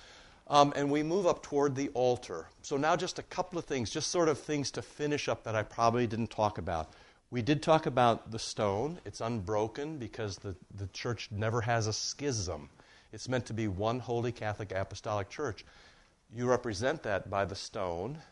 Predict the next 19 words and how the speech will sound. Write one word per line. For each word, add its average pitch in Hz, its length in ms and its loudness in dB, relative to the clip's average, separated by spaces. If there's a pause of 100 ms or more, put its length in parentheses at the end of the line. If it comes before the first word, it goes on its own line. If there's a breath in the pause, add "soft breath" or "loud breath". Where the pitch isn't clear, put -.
(120)
and 110 100 -8
you 120 80 -2
must 123 320 -2
understand, 110 640 -6
you 113 100 -8
know, 101 200 -2
that 101 160 -6
the 104 120 -10
altar 101 380 -4
is 107 240 -6
Christ. 113 380 -4
In 95 40 -14
fact, 104 220 -4
I 107 140 2
was, 98 240 -4 (520 loud breath)
you 117 60 -12
know, 113 80 0
I 110 100 4
have, 104 200 0